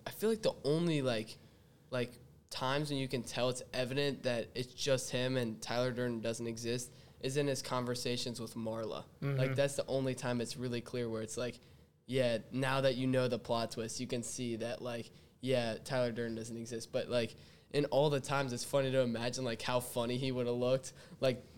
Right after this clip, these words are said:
Speaker 1: yelling at himself or, like, talking to himself and all, yeah.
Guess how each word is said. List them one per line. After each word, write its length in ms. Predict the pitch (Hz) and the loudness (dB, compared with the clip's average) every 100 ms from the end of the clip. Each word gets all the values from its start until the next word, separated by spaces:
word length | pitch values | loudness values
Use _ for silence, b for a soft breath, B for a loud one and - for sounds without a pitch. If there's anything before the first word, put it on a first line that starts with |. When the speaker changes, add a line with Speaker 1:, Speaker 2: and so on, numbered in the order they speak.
| - | 0
Speaker 1:
yelling 460 | 139 131 127 135 | 6 6 6 4
at 120 | 131 131 | 2 2
himself 600 | 123 - 139 127 127 127 | 0 2 6 6 4 2
or, 80 | 117 | 0
like, 180 | 120 | -2
talking 380 | - 120 120 123 | 0 -2 0 -2
to 80 | 123 | -2
himself 560 | 120 120 120 117 117 123 | -2 -2 -2 -2 -2 -4
and 100 | 113 | -4
all, 180 | 107 - | -4 -8
yeah. 220 | 78 67 | -10 -8